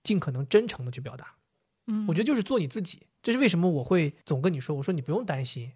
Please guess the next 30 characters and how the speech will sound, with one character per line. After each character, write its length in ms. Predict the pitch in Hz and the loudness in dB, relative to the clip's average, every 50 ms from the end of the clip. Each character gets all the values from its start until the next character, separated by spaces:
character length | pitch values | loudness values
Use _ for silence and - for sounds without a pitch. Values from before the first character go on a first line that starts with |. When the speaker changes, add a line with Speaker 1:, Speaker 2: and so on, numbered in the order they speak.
| _ _ _ _ _ _ _ _ | _ _ _ _ _ _ _ _
Speaker 1:
我 100 | _ 156 | _ 0
说 100 | 151 226 | 2 2
我 160 | 247 180 147 127 | 2 2 2 2
们 200 | 131 151 175 180 | 2 0 2 4
的 180 | 220 202 165 - - _ _ _ | 4 2 2 0 -8 _ _ _
东 180 | - 196 208 220 | 2 2 4 4
西 160 | 208 - 156 | 2 0 -4
就 280 | 143 - 240 226 185 | 0 6 8 8 8
是 160 | 156 - 147 127 | 8 6 2 0
做 160 | - 156 143 | 0 -2 -2
自 160 | 127 - 139 | -2 -4 -8
己， 300 | 127 - 123 - - _ _ _ _ _ _ _ | -8 -8 -14 -18 -20 _ _ _ _ _ _ _
因 140 | 214 233 | -2 0
为 80 | 233 247 | 0 2
你 100 | 220 165 | 0 0
不 140 | 139 151 165 | -2 0 0
做 100 | 202 196 | 2 2
自 140 | 175 180 156 | 2 2 -2
己， 220 | 143 127 - - _ _ _ _ _ _ _ | -2 -4 -8 -12 _ _ _ _ _ _ _
你 80 | - 143 | -6 -4
是 140 | 135 - 180 | -4 2 4
不 100 | 214 196 | 4 4
可 80 | - | 4
能 140 | 135 120 131 | 0 -2 -2
坚 180 | 131 147 143 139 | -2 -2 -2 -2
持 140 | - - | -2 -4
一 40 | 135 | -6
百 140 | 127 117 120 | -6 -6 -8
期 220 | - - - 131 | -8 -10 -10 -10
的， 80 | 135 - | -12 -14